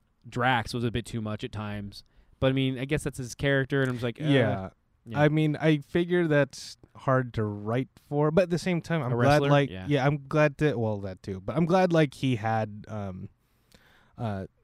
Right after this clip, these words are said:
Speaker 2: something to do in that film. 'Cause I, if you look at the first one, he's just kind of a problem. He doesn't do
Speaker 1: Yeah.
Speaker 2: much else until the very end.
Speaker 1: Yeah, he, he's ju-,
Speaker 2: Um,
Speaker 1: he's just a tool
Speaker 2: yeah.
Speaker 1: there to be used to, like, to further the story.
Speaker 2: He's also f-, half Filipino, so.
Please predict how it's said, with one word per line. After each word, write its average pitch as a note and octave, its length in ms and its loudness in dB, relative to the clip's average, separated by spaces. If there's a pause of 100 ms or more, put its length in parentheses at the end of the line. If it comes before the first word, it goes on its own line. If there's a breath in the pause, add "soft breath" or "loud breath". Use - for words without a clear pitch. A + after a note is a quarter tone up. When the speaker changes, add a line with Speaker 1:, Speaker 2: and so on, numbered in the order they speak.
Speaker 2:
something C#3+ 300 0
to A#2+ 80 2
do G#2 280 2
in C3+ 80 2
that A2 160 -2
film. F#2+ 240 -4
'Cause F#3+ 160 2
I, G3 80 6
if F#3 240 4
you G3+ 80 2
look G#3+ 140 2
at E4 60 -6
the - 80 0
first - 400 0
one, G3+ 300 0
he's D#3 220 0
just D#3+ 240 0
kind E3+ 260 0
of D#3 80 2
a B2 60 2
problem. C#3 640 -2
He D#3+ 60 -2
doesn't C#3+ 440 -4 (540)
do C#3 80 4
Speaker 1:
Yeah. C#3 80 6
Speaker 2:
much C#3+ 160 4
else C#3+ 160 2
until C#3 180 0
the A#2 120 0
very A2+ 380 -2
end. D#3+ 300 -2
Speaker 1:
Yeah, D3 320 0
he, D3+ 120 -2
he's D#3+ 220 0
ju-, F#3 60 6
Speaker 2:
Um, - 60 0
Speaker 1:
he's D3 200 -2
just D#3+ 160 0
a D3 60 2
tool C#3 320 -2
Speaker 2:
yeah. B2 60 -2
Speaker 1:
there B2+ 160 2
to B2 120 -12
be B2 100 -4
used A#2 600 -4
to, A#2 120 -10 (120)
like, A#2 180 -4
to A2+ 80 -10
further A2 260 -6
the G2+ 40 -10
story. A2 320 -4
Speaker 2:
He's A#2+ 140 0
also B2 220 0
f-, A2 120 -6
half G#2+ 200 -8
Filipino, F#2+ 480 -4
so. - 280 -14